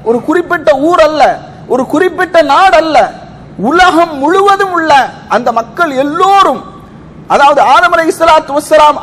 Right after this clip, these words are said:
அவர்களிலிருந்து இறுதி நாள் வரை வருகின்ற எல்லா மக்களுக்கு மத்தியிலும் அவன் கேவலப்படுத்தப்படுவான். அல்லாஹ்வுடைய தூதர் ஸல்லல்லாஹு அலைஹி வஸல்லம் அவங்க சொல்றாங்க, கண்ணியத்திற்குரியவர்களே, அல்லாஹு தஆலா சொல்றான், "வமா கான லி நபிய்யின்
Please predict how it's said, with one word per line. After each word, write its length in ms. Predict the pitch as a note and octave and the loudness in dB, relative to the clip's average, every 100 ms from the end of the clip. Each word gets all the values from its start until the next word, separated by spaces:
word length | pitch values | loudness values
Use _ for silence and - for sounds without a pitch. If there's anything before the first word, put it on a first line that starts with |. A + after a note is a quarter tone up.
| A3 | 2
அவர்களிலிருந்து 960 | D#4+ E4+ D#4 E4 D4 D4 F4 F#4 G4 G#4 - - - - - | 4 2 2 0 -2 -2 -4 -2 0 0 -2 -12 -20 -20 -6
இறுதி 420 | F#3+ D#4 G4+ G4 | -2 0 0 0
நாள் 280 | F#4 E4+ D#4+ | 0 2 2
வரை 160 | D4+ D#4 | 2 0
வருகின்ற 420 | D4 C#4+ C#4+ D4+ C#4 G3 | 0 -2 -2 -2 -4 -2
எல்லா 380 | B3 E4 F4+ G4 G#4 | -4 -2 0 2 2
மக்களுக்கு 520 | F#4+ - F4+ D#4+ D#4 | 0 -2 -4 -4 -4
மத்தியிலும் 520 | D#4+ D4 D4+ F4+ G4+ - - - - | -6 -6 -6 -2 -2 -6 -20 -20 -8
அவன் 240 | - G#3+ G#3+ | -4 -4 -4
கேவலப்படுத்தப்படுவான். 1000 | - C4+ C#4+ C4 A3 G#3 - D3+ C3+ A2+ - - - - - | 0 0 0 -2 -4 -6 -6 -8 -8 -12 -16 -20 -20 -20 -6
அல்லாஹ்வுடைய 520 | A#3 C#4 A3+ A3+ G#3+ | 0 2 2 -2 -2
தூதர் 360 | A#3 C#4 B3 G3+ - - - | -4 -2 -2 -2 -14 -20 -6
ஸல்லல்லாஹு 460 | B3+ C#4 C4+ B3+ A#3 A#3 | -4 0 2 2 2 0
அலைஹி 200 | C4+ B3 | 0 -2
வஸல்லம் 300 | A#3+ A3+ G#3+ | -6 -6 -6
அவங்க 160 | G#3 G#3 | -6 -4
சொல்றாங்க, 320 | G3+ F3 D3+ - - - - | -4 -4 -6 -14 -18 -20 -2
கண்ணியத்திற்குரியவர்களே, 880 | A3+ D#4 C4+ C4+ B3+ B3 A#3 A3 G#3 - | -2 -2 -6 -6 -6 -2 0 0 -2 -2
அல்லாஹு 280 | C#4 C#4 A#3+ | 0 0 0
தஆலா 200 | A#3+ A3+ A3 | 0 0 0
சொல்றான், 300 | C4 E4 C4 - - - - | 0 2 0 -4 -20 -20 -6
"வமா 280 | F#3+ D4+ D4 | 0 2 2
கான 300 | C#4+ C#4 C4+ | 2 0 0
லி 120 | C4 | -4
நபிய்யின் 600 | C4 C4+ F4 E4+ C4+ D3 | -4 -2 -2 -2 -4 -6